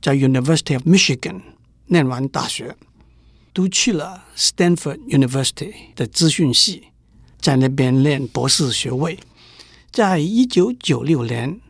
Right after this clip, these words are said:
他们开始一起研究怎么样在网络上很有效率的搜寻资料。一九九八年，他们在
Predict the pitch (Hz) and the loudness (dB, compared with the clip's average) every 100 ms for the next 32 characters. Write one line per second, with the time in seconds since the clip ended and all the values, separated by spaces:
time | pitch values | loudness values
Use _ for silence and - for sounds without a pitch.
0 | - _ _ - 165 139 139 156 - 170 | -20 _ _ 0 2 4 2 2 2 2
1 | 180 - 135 - - _ _ 202 185 - | 4 2 -4 -14 -20 _ _ -4 0 -2
2 | 135 127 139 165 214 - - _ _ _ | -2 0 0 2 0 -2 -16 _ _ _
3 | _ - 160 127 156 190 156 131 - 147 | _ -2 0 2 2 2 2 -2 0 0
4 | 127 117 123 139 117 156 156 - - _ | 0 -2 0 -2 0 -2 -4 -12 -20 _
5 | _ - 156 190 147 120 - 277 190 175 | _ 0 4 4 2 0 0 0 0 0
6 | 135 143 262 - _ _ _ _ - - | -4 -6 -12 -20 _ _ _ _ -4 0
7 | 214 220 - 151 156 180 _ - 160 170 | 0 0 -2 -2 -2 -4 _ -2 2 0
8 | 170 - - _ _ _ _ _ _ - | -2 -10 -20 _ _ _ _ _ _ -2
9 | 220 180 190 208 135 147 135 127 117 135 | 0 2 2 2 -2 -2 -2 -2 -4 -8
10 | - _ _ - _ - 147 135 123 127 | -12 _ _ -20 _ -2 2 4 4 2
11 | 135 131 139 123 139 143 | 2 0 -2 -2 -6 -10